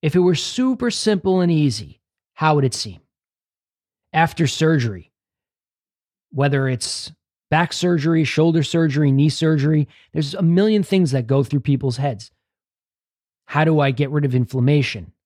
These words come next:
Who's the best physical therapist to work with? How much should I push myself today? Should I not push myself at all today? When should I return back to my job? When can I start holding a baseball, a basketball, soccer ball, kick a soccer ball,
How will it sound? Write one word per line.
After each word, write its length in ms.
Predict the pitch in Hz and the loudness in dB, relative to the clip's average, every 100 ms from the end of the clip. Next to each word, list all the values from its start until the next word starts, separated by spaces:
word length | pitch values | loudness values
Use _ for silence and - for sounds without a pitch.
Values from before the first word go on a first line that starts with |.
| - | -4
Who's 220 | 190 165 | 0 0
the 80 | 160 | 0
best 340 | 165 151 - | 0 -2 0
physical 300 | 180 147 156 | -2 -2 -2
therapist 500 | - 151 139 135 - | 0 0 0 -4 -4
to 80 | 147 | -2
work 320 | 147 170 - | 0 0 -2
with? 400 | 127 104 - _ _ _ _ _ | -10 -12 -18 _ _ _ _ _
How 180 | - 175 | 0 2
much 520 | 180 175 - - - - | 4 2 -2 -6 -10 -12
should 220 | - 165 | -4 -2
I 60 | 143 | -2
push 280 | 226 226 | -2 -2
myself 400 | 160 123 - 123 | 0 -2 0 -2
today? 400 | - 123 98 - _ _ _ _ _ _ _ _ | -2 -8 -8 -14 _ _ _ _ _ _ _ _
Should 160 | - 131 | -8 -2
I 80 | 135 | 2
not 220 | 139 143 | 2 0
push 240 | 185 208 | 0 0
myself 420 | 180 165 180 160 170 | 0 0 0 -2 0
at 80 | |
all 220 | 180 214 214 | 0 0 -2
today? 440 | 151 104 78 _ _ _ _ _ - | -4 -6 -10 _ _ _ _ _ -4
When 200 | 143 156 | -2 0
should 180 | 175 | 0
I 60 | 165 | 0
return 420 | 156 151 170 165 | 0 -2 0 0
back 220 | 160 160 | 0 -2
to 80 | 170 | 0
my 140 | 160 151 | 0 0
job? 540 | 139 160 139 98 113 _ _ _ _ _ | 0 -2 -2 -6 -14 _ _ _ _ _
When 640 | 139 151 160 160 160 151 - _ _ | 0 2 4 2 2 -2 -10 _ _
can 140 | - 156 | -2 0
I 80 | 147 | 0
start 360 | - 156 143 - | 0 -2 -2 -6
holding 340 | 165 170 151 | -2 2 2
a 40 | |
baseball, 600 | 123 170 165 - 113 82 | 2 2 0 -4 -8 -10
a 40 | 87 | -6
basketball, 760 | 165 185 - 131 117 95 - - | 0 0 0 -6 -8 -14 -16 -16
soccer 420 | - 185 190 147 | -4 -2 0 -4
ball, 400 | 110 98 92 107 - | -8 -12 -18 -14 -4
kick 180 | 185 160 | -2 -2
a 40 | |
soccer 360 | - 117 107 98 | -4 -4 -6 -16
ball, 320 | 95 - | -16 -20